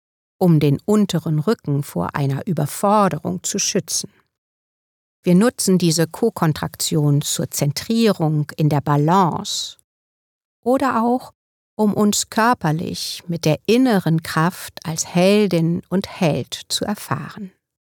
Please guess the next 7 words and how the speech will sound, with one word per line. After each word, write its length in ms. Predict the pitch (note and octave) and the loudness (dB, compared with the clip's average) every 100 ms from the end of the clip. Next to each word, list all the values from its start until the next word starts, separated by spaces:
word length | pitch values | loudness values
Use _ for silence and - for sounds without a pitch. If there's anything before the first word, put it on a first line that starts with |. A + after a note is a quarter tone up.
| _ _ _ _ _ _ _ _ _ | _ _ _ _ _ _ _ _ _
In 160 | - F3+ | 2 4
den 180 | D#3+ - | 4 2
Asanas 880 | D3 D#3+ - G#3 A3 A#3+ E4+ - - | 0 2 0 -2 -2 -2 -4 -6 -10
fließt 600 | - B3 A#3+ F#3+ - - | -2 2 4 4 2 -2
aber 220 | D#3+ D#3+ | -2 0
der 200 | D#3+ - | -2 0
Atem 540 | D3 C#3+ - - F3+ | 0 -2 -2 -6 -8